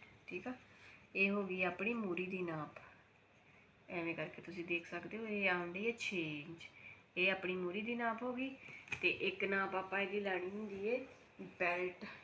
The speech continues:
ਜਿਹੜੀ ਉੱਪਰ ਆਪਾਂ ਬੈਲਟ ਐਡ ਕਰਨੀ ਹੁੰਦੀ ਹੈ, ਉਹਦੀ ਬੈਲਟ ਦੀ ਵੀ ਆਪਾਂ ਨਾਪ ਲੈ ਲਾਂਗੇ। ਸੋ ਇੱਥੋਂ ਆਪਾਂ ਬੈਲਟ ਨੂੰ ਨਾਪ ਲਾਂਗੇ, ਇਹ ਹੋ ਗਈ ਆਪਣੀ ਬੈਲਟ। ਇੱਥੇ ਕਸਟਮਰ ਦੀ ਜਿਹੜੀ ਬੈਲਟ ਆ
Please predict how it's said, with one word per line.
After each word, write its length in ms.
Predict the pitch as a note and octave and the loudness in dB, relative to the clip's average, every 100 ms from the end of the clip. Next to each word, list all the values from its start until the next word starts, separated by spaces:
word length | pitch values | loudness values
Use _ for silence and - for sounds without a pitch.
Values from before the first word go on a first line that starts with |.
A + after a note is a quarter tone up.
| - F#3 | -12 -4
ਜਿਹੜੀ 260 | F3+ F#3 | -2 -2
ਉੱਪਰ 280 | F3+ - F3 | -4 0 0
ਆਪਾਂ 240 | E3 F3 | 0 -2
ਬੈਲਟ 320 | F3 E3+ F3 F#3 | -2 -2 0 0
ਐਡ 180 | F3 | 0
ਕਰਨੀ 360 | F3+ E3 E3+ F#3 | 0 -2 -2 -6
ਹੁੰਦੀ 220 | F#3 - | -4 -4
ਹੈ, 40 | - | -2
ਉਹਦੀ 160 | G3 | -2
ਬੈਲਟ 320 | F3+ D#3+ D#3+ F#3+ | 2 0 0 -4
ਦੀ 120 | G3+ | -2
ਵੀ 160 | G3+ | -2
ਆਪਾਂ 220 | F#3+ F#3+ F3+ | -4 -4 -6
ਨਾਪ 300 | F3 E3 E3 | -4 -4 -2
ਲੈ 160 | D#3+ | -4
ਲਾਂਗੇ। 320 | D#3+ G3+ A3+ - - - - - - - - - - - - | -4 -8 -8 -12 -16 -18 -16 -12 -10 -8 -10 -12 -20 -20 -6
ਸੋ 180 | F#3+ F3 | -4 -2
ਇੱਥੋਂ 360 | - F#3 - G#3+ | 0 -2 -2 -2
ਆਪਾਂ 360 | G3 F#3+ F3+ A#3+ - - - - | -2 2 2 2 -6 -12 -10 0
ਬੈਲਟ 280 | F#3 F3 F#3 | 2 2 -2
ਨੂੰ 200 | F#3 F#3 | -6 -4
ਨਾਪ 260 | F3+ F3+ | -4 -4
ਲਾਂਗੇ, 340 | - - G3 - - - - - - - - - | -6 -6 -8 -14 -16 -18 -18 -20 -20 -20 -10 -4
ਇਹ 180 | F#3 | -2
ਹੋ 100 | F#3+ F#3 | -2 -6
ਗਈ 200 | G3 F3 | -4 -4
ਆਪਣੀ 380 | F#3 F3 B3 C#4 - - | -4 -6 -6 -6 -12 -8
ਬੈਲਟ। 440 | - F3 - - - - - - | -4 -4 -4 -10 -12 -14 -20 -8
ਇੱਥੇ 220 | E3 - | -6 -4
ਕਸਟਮਰ 420 | G3+ - - F#3 F#3+ | -2 -4 -4 -4 -4
ਦੀ 160 | G3 | -4
ਜਿਹੜੀ 240 | F3+ F3 F3 | -2 0 0
ਬੈਲਟ 380 | E3+ E3+ - | 0 0 0
ਆ 160 | G3+ | -2